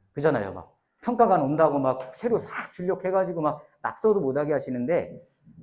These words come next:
제가 작년, 재작년이구나. 제가 기관 평가 때부터 사용했던 게 매뉴얼에 낙서를 그렇게 하라고 했어요. 막 일부러 매뉴얼 책자 별표 쳐놓고 막 형광펜 쳐놓고 우리 고등학교 때 공부 성적을 떠나서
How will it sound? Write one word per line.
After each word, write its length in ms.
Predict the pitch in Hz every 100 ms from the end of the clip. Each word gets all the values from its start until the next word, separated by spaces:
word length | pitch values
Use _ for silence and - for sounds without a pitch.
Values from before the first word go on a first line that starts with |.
| -
제가 380 | 135 160 127 - - _
작년, 560 | - 151 190 170 113 -
재작년이구나. 760 | 156 214 208 165 135 175 - - _ _
제가 260 | 151 196
기관 220 | 185 196
평가 240 | 208 214 220
때부터 240 | 208 -
사용했던 560 | - 190 180 156 131 123
게 240 | 147 - - - - _
매뉴얼에 460 | 127 180 202 185
낙서를 420 | 117 113 - 160 -
그렇게 320 | 220 233 214
하라고 260 | 180 131
했어요. 240 | 98 - 80 _ _ _ _ _ _ _ _ _
막 140 | 113 120
일부러 300 | 175 202 165
매뉴얼 260 | 139 196
책자 260 | - 202 180
별표 260 | 139 156 170
쳐놓고 400 | 226 220 220 175
막 140 | 123
형광펜 360 | 214 226 220 175
쳐놓고 400 | 233 226 214 143
우리 260 | 156 - - _ _ _ _
고등학교 380 | 127 185 175 160
때 340 | 113 123 - -
공부 520 | 147 165 131 90 - _ _ _ _
성적을 380 | - 262 262 190
떠나서 580 | 208 262 156 120 151